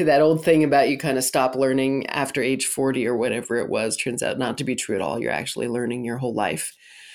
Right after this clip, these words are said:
And your brain, your nervous system's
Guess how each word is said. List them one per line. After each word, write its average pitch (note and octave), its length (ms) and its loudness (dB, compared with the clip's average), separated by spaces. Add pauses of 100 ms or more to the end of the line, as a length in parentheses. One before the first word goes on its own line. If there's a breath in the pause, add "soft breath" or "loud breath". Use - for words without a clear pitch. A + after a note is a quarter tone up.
(440 loud breath)
And F3 400 2 (280)
your F3+ 600 6
brain, G3+ 560 2
your E3 140 4
nervous G3 420 2
system's F3 640 0